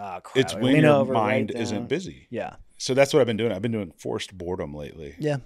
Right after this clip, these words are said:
Speaker 2: Yeah. I did a thing where I just sat in my office for three hours staring at a wall. It was great.
Speaker 1: You pretty much are just meditating. <laughs>
Speaker 2: Yeah.
Speaker 1: Yeah.
Speaker 2: But I, I, it's really weird 'cause, like, uh, you know, being A D D, it's, it's a real struggle to do
Speaker 1: Yes.
Speaker 2: that. So I've, I've just literally started forcing myself, shut my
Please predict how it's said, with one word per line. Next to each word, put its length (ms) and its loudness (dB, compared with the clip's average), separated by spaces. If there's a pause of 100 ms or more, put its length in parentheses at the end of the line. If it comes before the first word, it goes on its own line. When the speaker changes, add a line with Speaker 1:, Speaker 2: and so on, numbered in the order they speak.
(260)
Speaker 2:
Yeah. 200 -6 (360)
I 80 -2
did 180 -4
a 40 -6
thing 200 -4
where 100 -2
I 40 -2
just 160 -8
sat 160 -4
in 60 -14
my 60 -8
office 240 -12
for 100 -20
three 220 -10
hours 220 -8
staring 240 -14
at 80 -14
a 40 -10
wall. 260 -12
It 60 -12
was 100 -14
great. 420 -16
Speaker 1:
You 200 4
pretty 160 6
much 120 4
are 40 0
just 120 0
meditating. 460 -2
<laughs> 400 2
Speaker 2:
Yeah. 420 8
Speaker 1:
Yeah. 200 2 (140)
Speaker 2:
But 120 8
I, 360 6
I, 60 -2 (160)
it's 480 -10
really 280 -2
weird 260 2
'cause, 140 -10
like, 260 -4
uh, 40 -10
you 140 -10
know, 80 -6
being 220 -6
A 140 -4
D 100 -4
D, 440 -4 (120)
it's, 260 -10
it's 160 -10
a 80 -6
real 220 -6
struggle 340 -6
to 80 -8
do 120 -6
Speaker 1:
Yes. 320 -2
Speaker 2:
that. 80 -20 (480)
So 200 -2
I've, 260 -2
I've 120 -4
just 180 -4
literally 580 -2
started 300 -4
forcing 340 -8
myself, 320 -10
shut 160 -8
my 80 -14